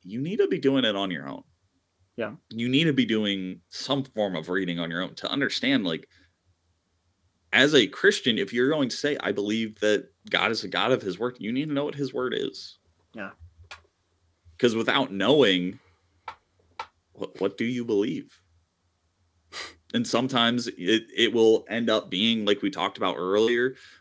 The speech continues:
Speaker 1: with some of those scriptures, that it's a recording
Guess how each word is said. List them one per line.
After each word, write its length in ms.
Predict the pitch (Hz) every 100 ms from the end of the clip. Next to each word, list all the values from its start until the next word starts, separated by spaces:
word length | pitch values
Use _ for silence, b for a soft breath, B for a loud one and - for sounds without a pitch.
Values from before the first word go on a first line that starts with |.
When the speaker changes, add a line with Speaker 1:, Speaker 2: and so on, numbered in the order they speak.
| b
Speaker 1:
with 360 | 104 107 - -
some 240 | - 123
of 60 | 113
those 160 | 104
scriptures, 540 | - 113 - 139 147 120
that 300 | 95 80 - _ _ _ _ _ _ _ _ _ _ - - - -
it's 180 | 117
a 60 | 104
recording 680 | 92 90 - 127 123 131